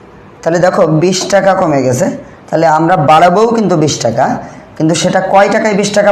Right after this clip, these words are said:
বাড়াবো? অবশ্যই আশি টাকায় বিশ টাকা বাড়াবো। এই আশি টাকায় বিশ টাকা বাড়াবো কেন? যতদিন আমাদের একশো টাকা ছিল ততদিন পর্যন্ত আমাদের কোনো সমস্যা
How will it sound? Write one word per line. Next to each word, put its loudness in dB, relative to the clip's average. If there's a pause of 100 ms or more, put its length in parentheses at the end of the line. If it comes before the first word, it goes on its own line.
বাড়াবো? 2 (880)
অবশ্যই 0 (960)
আশি -4
টাকায় 0
বিশ -4
টাকা -8
বাড়াবো। -10 (840)
এই 2 (140)
আশি -2
টাকায় 0
বিশ 0
টাকা 0
বাড়াবো 2
কেন? 2 (680)
যতদিন 0 (180)
আমাদের 0 (100)
একশো -2
টাকা 2 (120)
ছিল 0 (1700)
ততদিন 0 (100)
পর্যন্ত 0
আমাদের -2
কোনো 0 (120)
সমস্যা -2